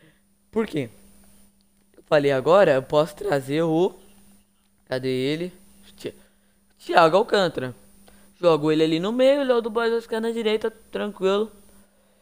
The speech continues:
É, e aí, beleza. Porém, a gente pode colocar o Arnold e deixar ou o Aouar ou o Guimarães de M L G, né?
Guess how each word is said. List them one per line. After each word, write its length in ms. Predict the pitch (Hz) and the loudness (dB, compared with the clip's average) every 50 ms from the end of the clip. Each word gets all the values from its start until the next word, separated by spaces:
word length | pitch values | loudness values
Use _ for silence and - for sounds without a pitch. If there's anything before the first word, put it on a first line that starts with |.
| _ _ _ _ _ _ _ _ _ _ _ _ _ _ | _ _ _ _ _ _ _ _ _ _ _ _ _ _
É, 720 | - 143 147 151 151 151 156 156 160 160 160 160 156 139 - - - _ - | -6 -4 -2 0 2 2 2 4 4 4 4 4 2 0 -2 -10 -20 _ -12
e 140 | 208 208 | -6 -2
aí, 500 | 208 202 196 185 175 175 180 185 196 196 190 - - _ _ - | 2 4 4 4 2 0 -2 -4 -6 -8 -12 -18 -20 _ _ -10
beleza. 560 | 196 196 202 196 170 143 131 123 113 117 113 _ _ _ _ _ _ _ _ _ _ _ _ _ _ _ _ _ _ _ _ | -6 -4 -4 -2 -2 -2 -2 -2 -4 -8 -12 _ _ _ _ _ _ _ _ _ _ _ _ _ _ _ _ _ _ _ _
Porém, 840 | - 233 247 254 247 214 175 156 147 143 160 185 185 160 123 113 110 _ _ _ _ _ _ _ _ _ _ _ _ _ _ _ _ _ _ _ _ | -2 2 4 4 6 6 4 4 4 2 0 0 0 -2 -6 -10 -14 _ _ _ _ _ _ _ _ _ _ _ _ _ _ _ _ _ _ _ _
a 40 | - | -20
gente 100 | _ _ | _ _
pode 240 | - 147 143 123 131 | -2 -2 -2 -2 -4
colocar 340 | 147 143 139 135 147 143 | -6 -6 -4 -4 -2 0
o 120 | 156 170 165 | 2 2 2
Arnold 500 | 147 147 147 160 180 202 196 - - _ _ - | 2 2 0 -4 -6 -8 -10 -12 -18 _ _ -16
e 120 | 196 226 | -12 -4
deixar 580 | 214 240 220 208 - - 175 165 170 147 - - | 0 0 0 0 0 0 2 2 2 2 0 -2
ou 200 | 156 190 233 262 | 0 0 0 2
o 80 | 254 240 | 4 4
Aouar 580 | 214 190 165 143 139 151 180 214 214 170 - - - - - - - _ _ _ _ _ | 4 4 4 4 4 4 4 4 2 0 -4 -8 -12 -20 -20 -20 -20 _ _ _ _ _
ou 180 | - 180 190 233 | 0 0 0 0
o 40 | 233 | 0
Guimarães 520 | 226 262 254 247 226 190 185 185 214 208 | -2 -2 0 0 2 2 2 2 0 -2
de 80 | - 233 | -4 -4
M 140 | 214 214 | -4 -4
L 160 | 226 247 277 262 | -4 -4 -6 -4
G, 260 | 240 233 220 214 196 | -2 0 0 0 0
né? 180 | 180 170 170 | -2 -4 -6